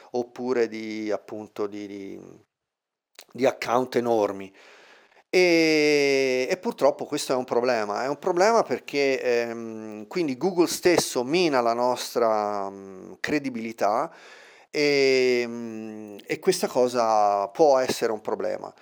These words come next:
Ora io non vi sto a dire tutta quanta la, mm, diciamo, col pippone come mi comporto io per spiegare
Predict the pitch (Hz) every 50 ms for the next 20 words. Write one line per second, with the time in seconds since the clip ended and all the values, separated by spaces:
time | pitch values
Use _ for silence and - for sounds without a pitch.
0 | - - - - - - - 160 156 123 - - 143 151 143 127 120 123 127 -
1 | 135 - - - 139 131 127 123 123 143 147 139 123 113 - - 135 131 - 123
2 | - 123 120 123 120 - 123 113 113 110 107 110 110 110 110 110 107 - - -
3 | _ _ 127 - - 135 131 123 117 107 - - 127 113 - - 143 131 - -
4 | 147 147 139 139 135 131 127 120 113 113 110 107 107 - - 147 139 131 127 120
5 | 113 - - 117 - - 143 147 - - - 202 180 151 143 147 151 143 151 127
6 | 107 - - - 123 107 107 113 113 113 113 110 110 107 104